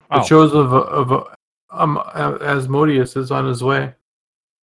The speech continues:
Speaker 1: Much danger,
Speaker 2: Where?
Speaker 1: and her eyes kind of glaze over, and
Speaker 2: Where is
Speaker 1: she
Speaker 2: he?
Speaker 1: starts talking about great, great danger threatens the entire world. Great danger's coming.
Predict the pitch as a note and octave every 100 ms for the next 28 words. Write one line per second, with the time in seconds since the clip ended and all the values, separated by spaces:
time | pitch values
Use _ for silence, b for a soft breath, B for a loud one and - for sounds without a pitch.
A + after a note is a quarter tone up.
0 | _ _ _ _ - C3+ C3+ - C3+ C3
1 | B2+ C3+ C3 C3 B2 A#2 A#2+ - A#2+ B2+
2 | - B2 A#2+ A#2 A#2 - A#2+ A#2 A#2+ A2+
3 | A#2+ A#2+ _ _ _ _ _ _ _ _
4 | - A#2+ A2+ B2 A#2 A2 - A2+ A2 -
5 | - - C3+ - _ - A#2+ - A#2 A2+
6 | A2+ A2 G#2+ - _ _ _ _ _ _
7 | _ _ _ - B2+ C3 _ - C3 C3+
8 | _ _ _ - C3 C3 A#2+ A#2+ A2+ -
9 | B2+ B2+ A2+ A2 B2 A#2 A#2+ B2 A2+ A#2+
10 | A2+ A2 _ _ _ _ _ A#2 B2+ A2
11 | A2 A2 - - A2+ G#2